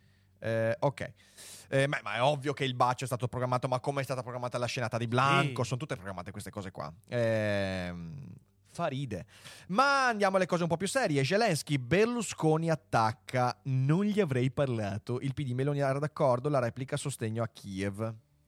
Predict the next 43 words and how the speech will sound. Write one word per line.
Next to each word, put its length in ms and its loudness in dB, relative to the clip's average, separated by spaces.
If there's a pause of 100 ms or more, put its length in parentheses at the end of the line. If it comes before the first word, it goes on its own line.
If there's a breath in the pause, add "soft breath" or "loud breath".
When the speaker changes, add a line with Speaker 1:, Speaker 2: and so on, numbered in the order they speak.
(140)
Speaker 1:
Il 80 0
voto 220 0
per 140 0
le 40 2
regionali, 400 2
affluenza 420 0
in 60 -2
netto 220 -4
calo, 180 2
in 80 2
Lombardia 340 0
i 60 0
seggi 260 -2
al 120 -2
trentuno 380 -2
e 20 0
otto 180 -2
per 140 -4
cento, 240 -4
nel 120 0
Lazio 320 -2
ventisei 600 -2
e 80 -2
tre 160 -6
per 160 -6
cento, 340 -10
disastroso. 920 -10 (720 soft breath)
Eh, 500 6
nella 160 2
puntata 300 -2
di 80 0
Muschio 180 -6
Selvaggio 540 0
per 180 -4
la 140 2
Rai, 580 0
Fedez 400 -4
dice 240 -6
proprio 260 -4
che 160 -4
si 180 -6
sarebbero 500 -2
baciati. 680 -4